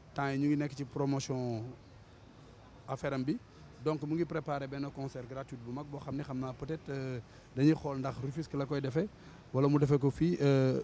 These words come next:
ci terrain bi nekk Parcelles fii. akapes, xamaguñu. Ñu ngi xool daal, xam nga. Donc nag bu ñu, bu paree ba pare pour def concert boobu, dinañ ko jàppale ci mu def ko akapes wala mu def ko au jardin public de Rufisque pour bégal ay fansam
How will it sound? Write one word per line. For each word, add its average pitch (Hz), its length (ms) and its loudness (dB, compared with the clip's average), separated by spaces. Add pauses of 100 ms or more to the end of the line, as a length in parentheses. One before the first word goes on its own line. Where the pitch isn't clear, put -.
(180)
ci 139 240 6
terrain 139 280 6
bi 135 100 4
nekk 139 180 4
Parcelles 127 360 6
fii. 127 180 4 (580)
akapes, 147 460 6 (400)
xamaguñu. 147 420 4 (380)
Ñu 143 100 4
ngi 196 100 10
xool 233 240 2
daal, 117 160 -4 (580)
xam 170 160 0
nga. 120 100 -4 (120)
Donc 160 220 0
nag 147 160 -4 (160)
bu 165 80 -4
ñu, 190 340 -2 (140)
bu 170 100 -4
paree 170 280 -2
ba 151 100 -2 (1200)
pare 156 180 -8
pour 156 160 -14
def 165 180 -12
concert 151 320 -10
boobu, 127 240 -12 (420)
dinañ 147 200 -8
ko 151 120 -10
jàppale 135 320 -8
ci - 120 -14
mu 143 80 -8
def 139 180 -10
ko 135 140 -12
akapes 147 340 -10
wala 147 140 -8
mu 139 80 -10
def 135 180 -16
ko - 60 -18 (100)
au 135 60 -14
jardin 131 220 -14 (100)
public 127 240 -16
de 131 60 -12
Rufisque 143 300 -14 (640)
pour 147 100 -8
bégal 151 360 6
ay 131 140 2
fansam 135 320 -2